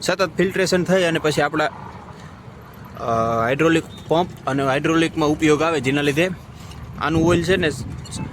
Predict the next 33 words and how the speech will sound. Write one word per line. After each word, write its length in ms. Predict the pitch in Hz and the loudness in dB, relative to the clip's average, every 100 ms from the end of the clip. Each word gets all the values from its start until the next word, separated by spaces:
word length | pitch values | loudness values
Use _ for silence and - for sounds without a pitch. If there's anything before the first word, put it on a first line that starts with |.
| - | -8
સાફ 260 | - 175 180 | -2 0 0
થઈ 160 | 185 185 | 2 2
થઈને 220 | 196 180 | 4 2
ઉપયોગમાં 460 | 170 170 147 151 151 | 2 2 2 2 2
આવ્યા 240 | 151 147 | 2 2
રાખે. 200 | 151 190 214 - - - - - - - - | 2 0 -2 -6 -8 -8 -8 -8 -10 -10 -10
તો 80 | - | -4
હાઇડ્રોલિક 440 | 123 135 180 196 190 | 0 2 4 2 2
સારું 280 | 185 185 185 | 0 0 0
પરફોર્મન્સ 480 | 190 196 185 185 | 0 2 2 4
આપે 240 | 180 180 202 - - - - - - - - | 2 2 -4 -6 -16 -18 -18 -16 -18 -14 -6
અને 180 | 127 123 | -2 0
લાંબો 320 | 131 170 185 | 2 2 2
સમય 220 | 180 180 | 4 4
સુધી 260 | 180 170 170 | 4 6 2
આપણે 240 | 165 170 165 160 | 2 2 4 0
કોઈ 220 | - 151 151 | 4 4 6
ઓઇલ 240 | 165 160 | 4 4
બદલવું 500 | 156 160 160 156 147 | 4 4 4 4 2
કે 80 | 151 | 2
એવી 220 | 151 147 | 2 2
કોઈ 80 | 147 | 0
સમસ્યા 460 | 123 156 - 165 160 | 0 -2 0 0 2
નહીં 180 | 165 123 | 2 2
આવે. 140 | 151 160 - - - - | 0 -2 -10 -12 -12 -6
એ 60 | 156 | -4
પ્રકારનો 460 | 160 151 160 160 160 135 - - - | 0 0 0 0 -2 -2 -10 -10 -4
આનું 200 | 135 143 | 0 4
ઓઇલ 140 | 180 | 2
ફિલ્ટરેશન 480 | - 175 175 147 147 | 2 0 2 0 0
તૈયાર 240 | 123 127 123 | 0 0 0
કરેલું 380 | 120 113 117 | 0 0 -2
છે. 120 | 120 | 0